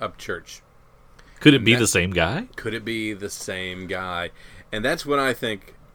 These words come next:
Speaker 1: Rat Queens was a completely different book. It was at its best. He was the co-creator
Speaker 2: Yes.
Speaker 1: on it.
Speaker 2: I
Speaker 1: The
Speaker 2: loved
Speaker 1: art,
Speaker 2: it then.
Speaker 1: the no, you know, I'm not gonna trash the current artist or anybody who subsequently did it, but man, it was so, so good with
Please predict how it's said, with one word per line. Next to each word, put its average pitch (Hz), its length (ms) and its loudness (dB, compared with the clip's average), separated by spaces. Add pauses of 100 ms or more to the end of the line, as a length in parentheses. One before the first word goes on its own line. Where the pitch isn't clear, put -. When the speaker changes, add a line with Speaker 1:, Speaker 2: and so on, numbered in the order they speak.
Speaker 1:
Rat 107 220 -2
Queens 101 300 -10
was 95 160 -8
a 90 80 -8
completely 113 480 -8
different 101 260 -8
book. 90 220 -8
It - 80 -12
was 95 240 -16
at 110 180 -4
its - 140 -10
best. 87 480 -8
He 92 100 -10
was 85 140 -12
the - 60 -14
co-creator 104 680 0
Speaker 2:
Yes. 90 80 -6
Speaker 1:
on 90 140 -10
it. 92 120 -12
Speaker 2:
I 131 120 10
Speaker 1:
The 113 80 10
Speaker 2:
loved 101 160 8
Speaker 1:
art, 123 140 2
Speaker 2:
it - 100 -14
then. 73 140 -10 (280)
Speaker 1:
the 110 120 -2
no, 127 200 -4
you 117 100 -8
know, 92 100 -6
I'm 95 60 -6
not 110 120 -2
gonna 107 160 -4
trash 110 400 0
the 110 100 -8
current 104 320 -4
artist 101 340 -4
or 101 60 -6
anybody 95 320 -4
who 92 140 -6
subsequently 101 600 -10
did 87 120 -10
it, 90 100 -8
but 87 180 -14
man, 110 300 -2
it 107 100 -8
was 95 120 -14
so, 104 520 -2
so 92 300 -8
good 92 380 -4 (840)
with - 220 -2